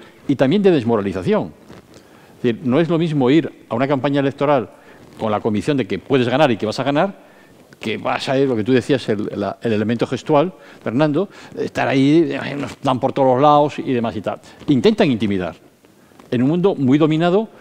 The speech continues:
por unos medios de comunicación que están todos a la derecha. Vosotros daros cuenta que si nosotros tenemos el espectro, esas tablas que decía, ideológico, donde se sitúa la gente,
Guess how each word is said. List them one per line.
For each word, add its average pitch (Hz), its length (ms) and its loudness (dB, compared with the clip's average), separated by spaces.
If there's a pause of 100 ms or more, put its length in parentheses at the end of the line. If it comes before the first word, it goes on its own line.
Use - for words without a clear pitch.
(320)
por 107 160 0
unos 135 220 2
medios 143 160 2
de 151 100 2
comunicación 151 460 -2
que - 80 -2
están 180 220 -2
todos 196 320 0 (640)
a 117 100 0
la 104 100 0
derecha. 180 320 0
Vosotros 110 320 -8
daros 165 200 -2
cuenta 175 320 -2 (320)
que 120 100 -4
si 123 120 -4
nosotros 117 320 -4
tenemos 160 400 -2 (300)
el 127 100 2
espectro, 143 400 -2
esas 127 160 -6
tablas 139 260 0
que 123 100 -2
decía, 117 340 0 (200)
ideológico, 123 500 2
donde 123 160 -2
se 123 80 -6
sitúa 135 260 0
la 135 80 2
gente, 110 420 -4